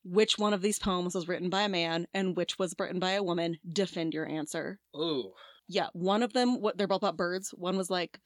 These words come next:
Speaker 1: "The beauty of the bird, blah, blah, blah." The one was like, "There was one bird, and then there were two birds, and then one flew away." And so I gave them the answer I knew they were looking for, which is that women are gonna do the flowery language while men are much more rigid in their thinking.
Speaker 2: But that's,
Speaker 1: It's
Speaker 2: that's
Speaker 1: bullshit.
Speaker 2: stupid.
Speaker 1: It's bullshit, guys. That was a bullshit question, and I should, and,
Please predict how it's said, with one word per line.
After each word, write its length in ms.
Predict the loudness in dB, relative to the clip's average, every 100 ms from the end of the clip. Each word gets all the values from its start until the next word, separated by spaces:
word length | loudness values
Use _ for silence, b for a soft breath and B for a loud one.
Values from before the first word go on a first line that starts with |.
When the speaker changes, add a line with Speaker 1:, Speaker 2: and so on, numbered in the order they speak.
| -6
Speaker 1:
"The 100 | -4
beauty 380 | 4 4 4 2
of 100 | 0
the 80 | 2
bird, 360 | 2 4 2
blah, 160 | 0 2
blah, 140 | 2
blah." 300 | 4 4 4
The 100 | 4
one 100 | 4
was 120 | 4
like, 100 | 0 0
"There 140 | 0 2
was 160 | 2
one 180 | 4 4
bird, 300 | 2 -2 -10 -6
and 160 | -2
then 100 | 0
there 140 | 0 0
were 100 | -2
two 240 | -2 -2
birds, 540 | 0 -2 -4 -6 -14 -10 -2
and 100 | 2
then 140 | 6
one 160 | 6 6
flew 240 | 4 2
away." 600 | 4 6 4 0 -6 -12 _
And 140 | -4 2
so 80 | 2
I 80 |
gave 160 | 2 0
them 100 | 2
the 120 | 0
answer 200 | 0 2
I 60 | 2
knew 140 | 2
they 100 | 2
were 100 | 0
looking 360 | 0 -2 -2 0
for, 160 | 0
which 160 | 0 -2
is 80 | -2
that 220 | -2 0
women 440 | 0 0 2 0 -2 -6 -6
are 100 | -2
gonna 220 | 0 0
do 240 | 0 -2
the 80 | -2
flowery 380 | -2 -2 0 -2
language 340 | 0 0 0
while 100 | 0
men 220 | 0 0 2
are 80 |
much 260 | 2 0 0
more 220 | 0 0
rigid 320 | -2 -2 0
in 60 | -2
their 120 | -2
thinking. 600 | -2 -2 0 0 -2 -4 -8 _
Speaker 2:
But 180 | -2 -2 _
that's, 440 | -6 -4 -6 -10 0
Speaker 1:
It's 120 | 0
Speaker 2:
that's 80 | 4
Speaker 1:
bullshit. 300 | 4 6 4
Speaker 2:
stupid. 200 | 2 2
Speaker 1:
It's 140 | 2 2
bullshit, 560 | 4 6 6 4 4
guys. 300 | 6 6 6
That 100 | 4
was 100 | 4
a 60 | 2
bullshit 480 | 4 4 6 2 4
question, 340 | 4 4 2
and 80 | 2
I 80 | 2
should, 220 | 2 2
and, 280 | 0 0